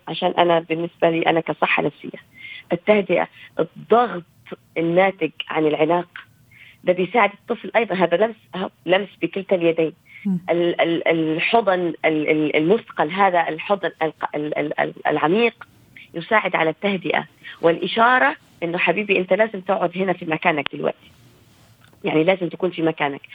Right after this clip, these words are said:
Speaker 2: مم.
Speaker 1: قبل النوم وبعد النوم وأثناء اللعب. كل هذه الأمور، حتى مكعبات البناء، حتى الأرجوحة، إنه أنا أخليه يمسك، يساعد نفسه على التوازن،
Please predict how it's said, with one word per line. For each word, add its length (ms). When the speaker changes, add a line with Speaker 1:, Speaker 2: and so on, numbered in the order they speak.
Speaker 2:
مم. 200
Speaker 1:
قبل 180
النوم 320
وبعد 280
النوم 260
وأثناء 420
اللعب. 320
كل 180
هذه 220
الأمور، 300
حتى 280
مكعبات 480
البناء، 340
حتى 360
الأرجوحة، 760
إنه 200
أنا 240
أخليه 480
يمسك، 320
يساعد 400
نفسه 260
على 120
التوازن، 520